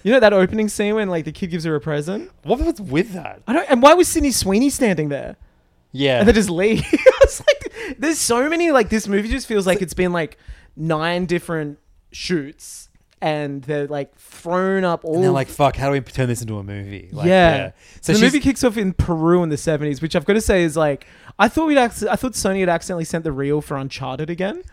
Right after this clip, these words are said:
Speaker 1: <laughs> because it was like, this movie was actually, like, Uncharted in that I was like, "This is, like," like, that, that I
Speaker 2: In
Speaker 1: found
Speaker 2: that it was
Speaker 1: Uncharted
Speaker 2: dog shit
Speaker 1: Like,
Speaker 2: and Sony made it.
Speaker 1: Yeah.
Speaker 2: Yeah.
Speaker 1: And it was just, like, charmless.
Speaker 2: I reckon they've gotta be the, the worst studio now.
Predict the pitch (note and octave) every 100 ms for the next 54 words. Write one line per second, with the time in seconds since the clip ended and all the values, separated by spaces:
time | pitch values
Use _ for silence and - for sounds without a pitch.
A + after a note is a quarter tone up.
0 | - - - _ - - - - - G#3
1 | A#3 B3 A3+ G#3 F3+ A3 F#3+ B3 - G4+
2 | G4 F4 C4+ - B3 G3 F#3 E3 E3+ D#3
3 | D3 - _ _ _ _ _ _ - F3
4 | F3 F3 E3+ E3 D#3 E3+ E3+ D#3 D#3 C#3+
5 | _ _ _ _ _ - F3 G#3+ A3 A3
6 | G3 - F#3 F3+ C#3 - D#3+ C#3+ A#2 -
7 | - A#2+ - - - - F#3+ B2+ B2 -
8 | B2+ A2+ A2 G2 F#2 G2+ - F#3 G#3 C3+
9 | A#2 - A#2 G3+ G3 E3 E3 D3 - -
10 | F3+ E3 E3+ D#3+ D#3 - - - - E3
11 | A#3+ D3+ C3 B2 A#2+ A2 G#2+ - G#2 G#2
12 | G2 - G#2 F#2+ F2+ F2+ E2+